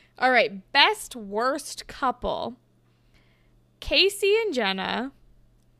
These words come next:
Ashley and Jimmy, Emma and Spinner,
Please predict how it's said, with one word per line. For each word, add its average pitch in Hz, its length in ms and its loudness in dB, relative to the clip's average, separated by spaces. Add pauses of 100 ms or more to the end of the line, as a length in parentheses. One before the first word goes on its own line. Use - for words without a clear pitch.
Ashley 302 500 6
and 302 140 -6
Jimmy, 185 580 -4 (800)
Emma 269 240 2
and 294 200 -6
Spinner, 208 720 -4